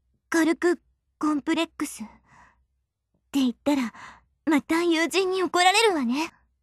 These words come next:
あとは、私は犯罪者が嫌い。これは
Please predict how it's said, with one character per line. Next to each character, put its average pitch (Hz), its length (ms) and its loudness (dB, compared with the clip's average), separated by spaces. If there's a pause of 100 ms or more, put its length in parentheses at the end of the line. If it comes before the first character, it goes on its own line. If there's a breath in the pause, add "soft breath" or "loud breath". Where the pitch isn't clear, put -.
あ 339 140 -2
と 359 300 0
は、 220 520 -4 (1900 loud breath)
私 302 420 2
は 311 100 2
犯 370 340 4
罪 440 180 6
者 339 160 0
が 214 140 -4 (100)
嫌 339 200 6
い。 - 80 -2 (840 loud breath)
こ - 80 8
れ 370 80 4
は 440 60 4